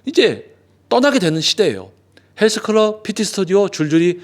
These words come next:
이제 폐업하고 있습니다. 자, 떠나고 있습니다. 트레이너 수가 이제 줄어듭니다. 이제 트레이너를 해서 사람을 대하고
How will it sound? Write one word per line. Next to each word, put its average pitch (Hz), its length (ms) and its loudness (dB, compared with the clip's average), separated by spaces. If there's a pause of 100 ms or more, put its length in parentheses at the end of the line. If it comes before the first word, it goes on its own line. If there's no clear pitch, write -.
(200)
이제 117 380 0
폐업하고 180 360 0
있습니다. 95 380 -10 (300)
자, 120 160 -4
떠나고 208 300 2
있습니다. 98 340 -10 (320)
트레이너 240 360 2
수가 233 440 0 (240)
이제 165 120 -4
줄어듭니다. 147 600 0 (300)
이제 165 120 -2
트레이너를 240 560 4
해서 196 140 2
사람을 233 420 2
대하고 170 580 2